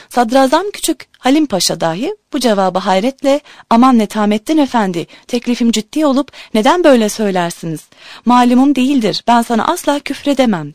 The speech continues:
dedi. Netamettin Efendi ise, "Küfretmezseniz başkaca bir talebim olamaz." deyince sadrazam dahi Refik-i Şefik'ini memnun etmek için her ziyafette kulağını eğilip küfretmeyi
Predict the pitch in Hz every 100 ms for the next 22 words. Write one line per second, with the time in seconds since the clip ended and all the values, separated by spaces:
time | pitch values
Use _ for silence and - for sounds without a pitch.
0 | - 156 139 - _ _ _ - - 226
1 | 254 233 233 - 370 330 285 269 262 254
2 | - 339 - _ 254 - 220 196 247 -
3 | 320 311 - - 220 - 311 277 269 269
4 | 254 254 254 262 247 208 151 - 214 196
5 | 147 160 311 - - - 247 233 233 226
6 | 254 233 185 202 339 - - - 226 311
7 | 277 - 220 - 202 - 196 311 - -
8 | 233 233 302 254 - 202 185 - 214 254
9 | 311 285 233 208 208 196 208 - 247 214
10 | 180 175 214 170 - 262 - 196 - 175
11 | 190